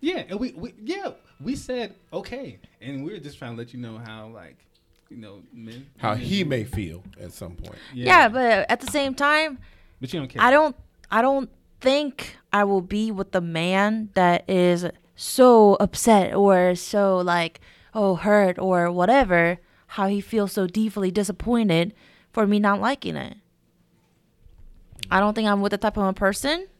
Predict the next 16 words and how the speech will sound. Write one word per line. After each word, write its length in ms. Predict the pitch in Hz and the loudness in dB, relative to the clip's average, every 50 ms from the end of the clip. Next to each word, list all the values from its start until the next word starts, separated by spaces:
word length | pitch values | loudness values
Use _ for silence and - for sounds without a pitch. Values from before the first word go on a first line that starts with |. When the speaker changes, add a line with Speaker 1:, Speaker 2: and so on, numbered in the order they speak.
| _ _ _ _ _ _ - | _ _ _ _ _ _ -4
Speaker 3:
And, 440 | - 185 185 180 175 175 170 170 170 | -2 0 2 2 4 2 2 2 0
uh, 360 | 170 175 175 170 175 180 - - - _ _ _ _ - | 0 0 0 0 -2 -2 -4 -8 -14 _ _ _ _ -10
if 160 | - - - - | -8 -8 -4 -2
he 80 | 240 220 | 0 2
was 580 | 208 214 208 208 208 202 202 202 196 196 190 - - - | 6 8 8 10 10 10 10 10 8 6 2 -4 -10 -12
so 300 | - - - - 208 196 | -12 -4 2 4 6 6
upset 280 | 190 190 190 - 190 190 | 6 4 2 0 0 0
and 120 | 185 185 | 0 0
depressed 400 | 190 185 - 202 190 208 233 226 | -2 -2 0 2 4 4 4 2
and 100 | 202 190 | 0 -2
he 80 | 190 196 | 0 0
needed 260 | 196 196 196 202 196 | 0 -2 -2 -4 -4
to 60 | - 175 | -6 -6
do 220 | 170 196 202 226 | -4 -2 0 2
it, 240 | 254 294 302 277 - _ _ _ _ _ _ _ _ _ _ - | 2 2 0 -2 -8 _ _ _ _ _ _ _ _ _ _ -4
do 240 | 277 294 311 320 | -2 0 0 0